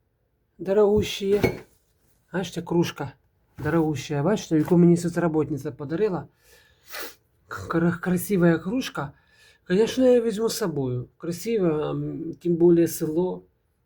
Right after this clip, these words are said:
коровка пасеться на лугу. Я це все заберу. Там ще й к-, яку мені к-, подарила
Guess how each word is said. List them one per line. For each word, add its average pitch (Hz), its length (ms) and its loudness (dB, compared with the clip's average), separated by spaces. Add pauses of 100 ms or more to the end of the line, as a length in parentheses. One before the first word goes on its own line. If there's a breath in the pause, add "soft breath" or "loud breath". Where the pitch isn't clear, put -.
(200)
коровка 165 440 0
пасеться 170 480 -2
на 156 120 -2
лугу. 165 360 0 (960)
Я 175 220 4
це 175 100 -4
все 175 220 -4
заберу. 185 520 -2 (1080)
Там 185 240 2
ще 180 200 2
й 175 40 6
к-, 180 140 -8
яку 185 320 -2
мені 180 200 6
к-, - 240 -8
подарила 170 540 2